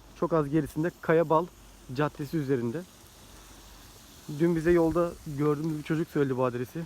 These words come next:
konum olarak. Tarif ederken de yukarıda kullanılmayan, sağınızda kullanılmayan baraka bir ev olacak dedi.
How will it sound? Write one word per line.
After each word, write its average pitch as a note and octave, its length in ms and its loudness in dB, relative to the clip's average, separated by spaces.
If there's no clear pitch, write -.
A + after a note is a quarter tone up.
konum C3+ 200 2
olarak. C3 280 -2
Tarif D3 260 2
ederken D#3 440 -2
de F3 160 -4
yukarıda D3+ 360 0
kullanılmayan, D#3+ 680 0
sağınızda D#3 380 0
kullanılmayan D#3+ 600 -2
baraka D3 300 -2
bir D#3 60 0
ev D#3+ 80 0
olacak B2 360 -4
dedi. B2+ 200 -6